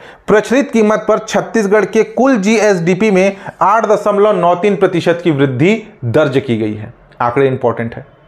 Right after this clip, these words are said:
ठीक। सबसे पहले ये कृषि क्षेत्र, उद्योग क्षेत्र, सेवा क्षेत्र का स्थिर कीमत और प्रचलित कीमत पर प्रतिशत वृद्धि क्या है, ये आपको याद होना चाहिए।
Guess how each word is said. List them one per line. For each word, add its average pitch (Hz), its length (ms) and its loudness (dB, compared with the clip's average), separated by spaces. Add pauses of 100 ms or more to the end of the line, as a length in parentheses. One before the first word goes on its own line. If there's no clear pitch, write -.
(800)
ठीक। 160 240 0 (200)
सबसे - 380 0
पहले 196 300 4
ये 190 180 2
कृषि 165 340 0
क्षेत्र, 190 280 2
उद्योग 180 380 2
क्षेत्र, 185 260 0
सेवा 180 280 4
क्षेत्र 180 320 -2
का 151 180 2 (400)
स्थिर 208 280 0
कीमत 196 320 2
और 190 180 0
प्रचलित 185 420 0
कीमत 170 260 0
पर 196 120 0
प्रतिशत 165 520 0
वृद्धि 139 280 0
क्या 160 220 2
है, 160 420 -2
ये 139 180 2
आपको - 280 0
याद 110 200 2
होना 101 180 -6
चाहिए। 113 360 -14